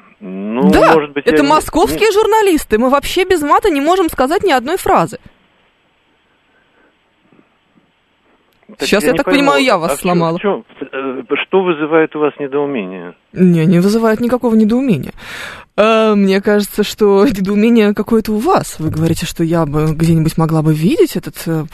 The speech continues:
Speaker 2: подслой, который и в городе ругается. Да, пожалуйста, вот он. Зв-, абсолютно. Если вы когда-нибудь подслушаете, эм, наши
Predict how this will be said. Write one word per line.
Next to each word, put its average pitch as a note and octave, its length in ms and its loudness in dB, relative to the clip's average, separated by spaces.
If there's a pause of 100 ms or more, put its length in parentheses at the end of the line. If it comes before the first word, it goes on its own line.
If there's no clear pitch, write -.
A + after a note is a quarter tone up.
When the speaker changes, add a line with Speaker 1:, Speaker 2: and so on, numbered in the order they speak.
(140)
Speaker 2:
подслой, F#3 560 0
который E3+ 380 -2
и F3 40 4
в D#3+ 100 -2
городе G3+ 420 0
ругается. - 520 -10
Да, D3 80 -8
пожалуйста, F#3+ 600 -4
вот F#3 240 -2
он. F#3 60 -6 (340)
Зв-, F3 240 -8 (440)
абсолютно. A#3+ 460 -4 (340)
Если - 300 -8
вы A#3+ 100 -4
когда-нибудь A#3+ 480 -2
подслушаете, - 720 -6 (320)
эм, E3+ 280 0 (280)
наши F3+ 500 -2